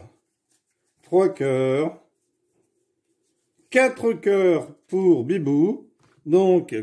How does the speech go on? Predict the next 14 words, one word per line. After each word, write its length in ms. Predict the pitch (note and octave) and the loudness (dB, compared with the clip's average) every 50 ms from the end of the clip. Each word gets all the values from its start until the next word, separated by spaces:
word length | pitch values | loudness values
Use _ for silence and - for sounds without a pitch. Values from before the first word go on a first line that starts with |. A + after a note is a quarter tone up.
| G#2+ | -6
quatre 360 | - A3 A3 - - G#3 G3+ F3+ | -4 -4 -4 -2 -2 -4 -4 -4
fois 240 | - - F3+ F3+ | -2 -2 0 0
dix, 380 | D#3+ D#3 E3 E3+ E3 D#3 - - | 0 2 2 2 2 0 -2 -6
quarante, 680 | - - G3 F3+ D#3+ C#3+ D3 D3 D#3 F3 G3 G3+ G3 E3 | -8 -6 -4 -4 -2 -2 -2 0 0 0 -2 -2 -4 -4
donc 280 | D3+ D3+ C3+ G#2+ - | -4 -2 -4 -4 -6
moins 280 | C3+ C#3+ E3+ G3 G#3+ G#3 | -4 -2 0 0 0 -2
quarante. 800 | - - D#3+ C#3+ A#2+ A#2+ A#2 A2+ B2 C#3+ D#3+ D#3 - - - _ _ _ _ _ _ _ _ _ _ _ _ _ _ _ _ _ _ _ _ _ _ _ _ _ _ _ _ _ _ _ _ _ - | -2 -2 -4 -4 -2 -4 -4 -2 -2 -2 -4 -4 -6 -10 -20 _ _ _ _ _ _ _ _ _ _ _ _ _ _ _ _ _ _ _ _ _ _ _ _ _ _ _ _ _ _ _ _ _ 4
Et 240 | E3 F3 E3+ D#3+ - | 4 6 4 4 0
Roger, 760 | C3 C3+ D#3+ G#3 G#3 F#3 D#3+ C#3+ D3 C#3+ C#3 D3 D#3 F3 F3+ - _ _ _ _ _ _ _ _ _ _ _ _ _ _ _ _ _ _ _ | -4 -2 2 2 2 2 2 0 2 2 2 2 2 0 -2 -4 _ _ _ _ _ _ _ _ _ _ _ _ _ _ _ _ _ _ _
trois 340 | _ - - G#3+ A#3+ A#3 - | _ -4 0 0 0 0 0
cœurs, 440 | - G3 F#3 E3 C#3+ C3 A2+ F#2+ - _ - | 0 2 2 2 2 0 -4 -6 -10 _ -14
moins 320 | - C#3 F3 G#3+ A3 G3+ | -8 -6 -4 -2 -4 -4
trente. 560 | - - - C#3+ B2 A2 G#2 - - _ _ _ _ _ _ _ _ _ _ _ _ _ _ _ _ _ _ _ _ _ _ _ _ _ _ _ _ _ _ _ _ _ _ - | -6 -8 -8 -6 -6 -6 -8 -12 -16 _ _ _ _ _ _ _ _ _ _ _ _ _ _ _ _ _ _ _ _ _ _ _ _ _ _ _ _ _ _ _ _ _ _ -2
Voilà, 440 | A#3 A3+ A3 F3+ E3+ F#3+ F3+ - - | 2 2 2 2 0 -2 -6 -10 -16